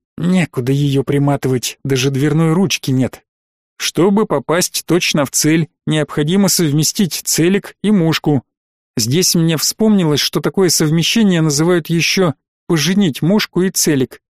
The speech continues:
отчего глаза снова скосились на дверь. А что, если в двери просверлить отверстие и пропустить веревку сквозь него, завязав снаружи узел?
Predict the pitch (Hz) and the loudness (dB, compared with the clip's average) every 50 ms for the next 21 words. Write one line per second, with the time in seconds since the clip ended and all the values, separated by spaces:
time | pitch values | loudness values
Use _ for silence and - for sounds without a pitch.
0 | _ _ - - 135 - - - - 160 143 160 160 135 131 147 147 123 139 185 | _ _ -6 -6 -6 -4 -4 -4 -2 0 0 0 0 0 0 0 2 2 0 0
1 | 175 - - 131 123 139 165 170 170 - - 165 135 - 156 147 151 147 - - | 0 0 0 0 0 0 0 0 -2 -2 0 -2 0 0 0 0 0 0 0 0
2 | 175 165 147 139 135 107 92 - _ _ _ _ _ _ _ _ _ - - 147 | 0 0 0 0 -2 -2 -2 -6 _ _ _ _ _ _ _ _ _ -6 -4 -2
3 | 151 147 139 - - - - 240 233 214 196 180 - 180 170 151 135 123 123 135 | -2 -2 -2 -2 -4 -2 0 0 2 2 2 0 0 0 0 0 -2 -2 0 0
4 | 139 170 196 - 156 143 - - 156 156 156 185 190 - - 143 - 185 226 240 | 0 0 0 0 -2 -2 0 0 0 0 0 0 0 0 -2 -2 0 0 0 0
5 | 220 - - - 156 143 123 - _ - 170 - - 160 - 180 156 - - 208 | 0 -2 -2 -2 0 0 -2 -2 _ -4 -4 -2 -2 -2 -2 -2 -2 -2 -2 -2
6 | 175 - 160 170 190 226 220 - - 170 - - - 190 196 - - 226 233 220 | -2 -2 0 0 0 0 0 -2 -4 -4 -4 -2 0 0 0 0 0 2 2 2
7 | 185 151 131 117 139 147 156 151 190 180 - - - 160 160 185 175 151 196 208 | 2 2 2 0 0 0 0 0 0 -2 -2 -2 0 0 0 0 0 0 0 0
8 | 208 151 - 120 107 92 | 2 0 0 0 -2 -2